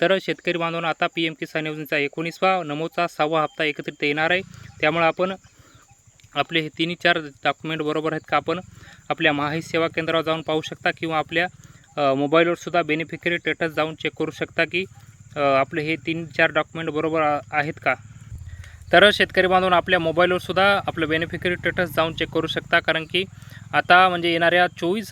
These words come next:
फेब्रुवारी दोन हजार पंचवीस रोजी शेतकरी बांधवांच्या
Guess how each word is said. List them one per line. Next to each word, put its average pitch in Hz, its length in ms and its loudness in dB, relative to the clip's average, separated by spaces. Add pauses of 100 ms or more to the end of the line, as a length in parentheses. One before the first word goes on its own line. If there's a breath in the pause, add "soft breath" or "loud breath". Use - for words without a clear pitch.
फेब्रुवारी 165 440 2
दोन 160 200 0
हजार 156 300 2
पंचवीस 160 520 -4
रोजी 165 300 -2 (320 loud breath)
शेतकरी 196 400 0
बांधवांच्या 165 500 2